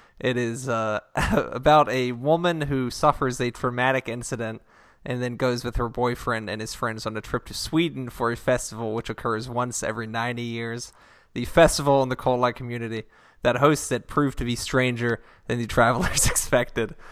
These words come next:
in a variety of ways. A Metacritic score of seventy-three and a Rotten Tomatoes score of eighty-three. Uh, Midsummer.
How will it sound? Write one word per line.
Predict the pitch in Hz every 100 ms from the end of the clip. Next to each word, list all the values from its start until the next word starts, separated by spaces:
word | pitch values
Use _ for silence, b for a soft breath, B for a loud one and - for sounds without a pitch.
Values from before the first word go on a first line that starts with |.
| B B B
in | 143 127
a | 120
variety | 131 131 127 127 117
of | 107
ways. | 113 110 113 -
A | 131
Metacritic | 151 165 - 151 135
score | - 139
of | 127
seventy-three | - 131 117 117 120 117 113
and |
a | 113
Rotten | 110 110 107
Tomatoes | - 110 104
score | - - 107 107 -
of | 107 95
eighty-three. | 117 113 117 131 107 104 117 b b b b b
Uh, | 117 120 113 107 - _ _ _ _ _ -
Midsummer. | 135 165 156 - 127 120 113 117 -